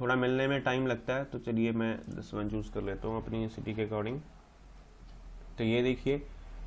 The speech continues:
ये मैंने जो अपनी, अ, सिटी चूज़ की, अ, डिस्ट्रिक्ट के अंदर जो मुझे पड़ती है आरटीओ ऑफिस, तो उसके according ये बता रहा है कहाँ कहाँ आपके ये सर्विसेज प्रोवाइड करती हैं आरटीओ के,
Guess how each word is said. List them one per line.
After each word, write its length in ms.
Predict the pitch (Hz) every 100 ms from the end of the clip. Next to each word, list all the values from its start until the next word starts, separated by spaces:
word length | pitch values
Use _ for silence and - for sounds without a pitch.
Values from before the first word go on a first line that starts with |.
| -
ये 100 | 120
मैंने 240 | 120 127 131
जो 100 | 131
अपनी, 400 | 131 139 139 139
अ, 60 | - 127 127 -
सिटी 300 | - 131 139
चूज़ 280 | 139 135 -
की, 300 | 123 123 117
अ, 60 | 113 110 110 107 107
डिस्ट्रिक्ट 380 | 110 - 117
के 60 | 117
अंदर 180 | 110 117
जो 120 | 113
मुझे 240 | 110 113
पड़ती 400 | 113 110 104 110
है 80 | 110
आरटीओ 460 | 117 107 107 107 104
ऑफिस, 300 | 107 117 143 - - - -
तो 60 | 117
उसके 200 | 120 135
according 380 | 131 131 135
ये 80 | 135
बता 300 | 131 131 120
रहा 100 | 123
है 60 | 131
कहाँ 360 | 123 120 123
कहाँ 400 | 120 123 123 123 -
आपके 320 | 110 110 120
ये 160 | 113
सर्विसेज 440 | 113 110 107 - 113
प्रोवाइड 300 | 117 110 104
करती 300 | 113 107 117
हैं 60 |
आरटीओ 300 | 110 107 110
के, 180 | 113 139